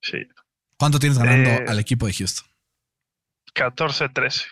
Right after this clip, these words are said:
Speaker 2: Puta. Yo lo tengo catorce trece a favor del Potro, Fercito. Porque
Speaker 1: Dele,
Speaker 2: estoy
Speaker 1: Potre.
Speaker 2: obligado, porque estoy obligado.
Speaker 1: Venga.
Speaker 2: Ojalá que no ganen los Colts, güey. Si soy completamente transparente. Ya no sé ni por qué, mm,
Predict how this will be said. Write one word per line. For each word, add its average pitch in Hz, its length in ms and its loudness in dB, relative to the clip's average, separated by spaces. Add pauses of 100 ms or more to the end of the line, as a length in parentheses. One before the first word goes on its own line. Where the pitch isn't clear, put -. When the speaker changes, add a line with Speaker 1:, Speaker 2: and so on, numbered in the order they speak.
(1700)
Speaker 2:
Puta. - 640 0 (880)
Yo 139 280 4
lo 131 140 2
tengo 143 360 2
catorce 143 520 2
trece 135 440 2
a - 100 -2
favor 120 380 2
del 113 240 0
Potro, 113 420 0
Fercito. - 480 -8 (640)
Porque 107 180 2
Speaker 1:
Dele, 127 100 2
Speaker 2:
estoy 156 200 4
Speaker 1:
Potre. 147 200 2
Speaker 2:
obligado, 110 400 0 (140)
porque - 160 -6
estoy 160 200 2
obligado. 101 400 -4 (840)
Speaker 1:
Venga. - 180 -10 (200)
Speaker 2:
Ojalá 151 380 2
que 190 140 0
no 165 140 2
ganen 120 300 -2
los 95 160 -6
Colts, 113 280 -2
güey. - 140 -12
Si 117 140 0
soy 147 200 2
completamente 120 680 2
transparente. 95 680 -4
Ya 165 140 2
no 214 80 2
sé 196 140 0
ni 196 100 0
por 123 260 0
qué, 123 400 2
mm, 123 400 2